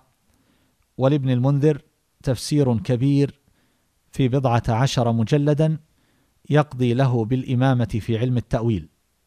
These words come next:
كما اعتبره الحافظ ابن حجر رحمه الله أحد التفاسير الأربعة التي قل أن يشذ عنها شيء من التفسير المرفوع والموقوف على الصحابة والمقطوع عن التابعين.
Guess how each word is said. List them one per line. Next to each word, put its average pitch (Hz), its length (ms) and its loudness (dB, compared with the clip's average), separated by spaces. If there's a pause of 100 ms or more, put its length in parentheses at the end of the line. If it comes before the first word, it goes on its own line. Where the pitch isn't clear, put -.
(1160)
كما 143 180 4
اعتبره 147 480 4
الحافظ 139 400 2
ابن 113 180 0
حجر 117 360 0
رحمه 110 400 2
الله 127 320 2 (520)
أحد 127 260 -2
التفاسير 123 640 0
الأربعة 135 680 0 (400)
التي 127 340 2
قل 151 320 2
أن 127 180 0
يشذ 120 480 0
عنها 120 380 0
شيء 139 360 -2
من 117 180 0
التفسير 131 560 -2
المرفوع 113 580 0
والموقوف 113 680 0
على 117 220 0
الصحابة 131 960 -2
والمقطوع 113 800 0
عن 127 140 2
التابعين. 131 720 0